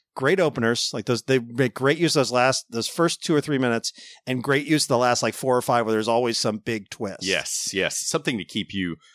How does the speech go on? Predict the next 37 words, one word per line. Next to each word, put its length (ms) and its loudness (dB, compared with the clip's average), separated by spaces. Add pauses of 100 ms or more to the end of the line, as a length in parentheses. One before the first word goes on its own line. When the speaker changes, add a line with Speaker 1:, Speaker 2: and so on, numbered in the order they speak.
(280)
Speaker 2:
really 840 -2 (280)
invested 600 -4
in 80 -4
the 60 -6
show 240 2
and 100 -2
wanna 160 -2
see 160 -4
the 100 -4
next 220 -4
episode. 340 -2
Speaker 1:
Yeah. 140 0
Speaker 2:
They're 180 -6
really 340 2
good 180 -2
about 260 -6
that. 200 -8 (380)
Speaker 1:
And 140 0
then 120 0
we 100 0
get 260 0
what 120 2
I 80 2
think 240 -2
is 120 0
our 80 2
first 300 0
flashback 460 0
to 80 -4
three 220 -2
years 200 -2
earlier. 220 2
We've, 220 -2
we've 160 0
seen 320 2 (480)
flashbacks 600 0
to, 120 0